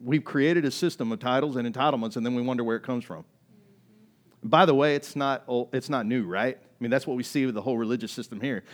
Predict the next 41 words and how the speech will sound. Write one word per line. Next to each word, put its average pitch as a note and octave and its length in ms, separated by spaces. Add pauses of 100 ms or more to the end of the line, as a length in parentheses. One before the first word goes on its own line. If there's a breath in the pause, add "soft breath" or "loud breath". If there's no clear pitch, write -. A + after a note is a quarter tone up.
(120)
right? C3+ 200
If - 100
you're D3+ 140
a - 40
priest, D3+ 320
don't C3 200
you C3+ 40
think B2+ 200
that B2 100
comes B2+ 220
with G2+ 100
privileges? C#3 480 (920 soft breath)
Go C#3 160
back D#3+ 260
and C#3 140
look D3 120
at, B2+ 80
we C3+ 120
studied D3 320
Eli, D3 340
and C3+ 100
we, C#3 200
we C3 100
studied C#3 300
the A#2 40
books C3 280
of A2 100
Samuel C#3 420
on G#2+ 220
Wednesdays. A2+ 500
And A2 80
if A2 120
you C#3+ 80
remember D3+ 200
when C3+ 120
we C3+ 60
start, D3+ 220
started C3+ 240
talking C3+ 140
about A#2+ 180
Eli, D3+ 360